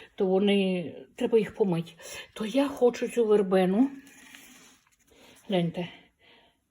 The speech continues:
Я її, навірно, посажу вже в той горшок. Ой,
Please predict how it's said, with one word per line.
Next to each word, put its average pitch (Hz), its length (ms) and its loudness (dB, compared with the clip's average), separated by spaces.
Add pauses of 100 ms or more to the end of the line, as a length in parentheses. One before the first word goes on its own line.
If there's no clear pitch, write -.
(1500)
Я 220 220 2
її, 254 160 6
навірно, 220 360 4
посажу 208 420 -4
вже 202 140 -6
в 196 60 -8
той 196 140 -2
горшок. 175 600 -6 (1700)
Ой, - 160 -10